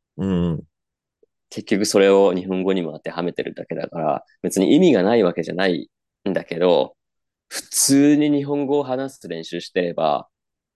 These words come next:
Speaker 2: 普通に受かる。
Speaker 1: そうだよね。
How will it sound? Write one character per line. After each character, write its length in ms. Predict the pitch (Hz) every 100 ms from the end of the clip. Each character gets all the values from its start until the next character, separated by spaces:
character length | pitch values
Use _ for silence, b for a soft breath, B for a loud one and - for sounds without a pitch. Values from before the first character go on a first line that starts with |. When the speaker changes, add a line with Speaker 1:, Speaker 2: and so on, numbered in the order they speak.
| _
Speaker 2:
普 160 | -
通 340 | - - - 92
に 140 | 101
受 140 | 95
か 120 | - 71
る。 160 | - _ _ _ _ _ _ _ _ _
Speaker 1:
そ 200 | - 90
う 20 |
だ 120 | 78
よ 80 | 57
ね。 200 | 71 92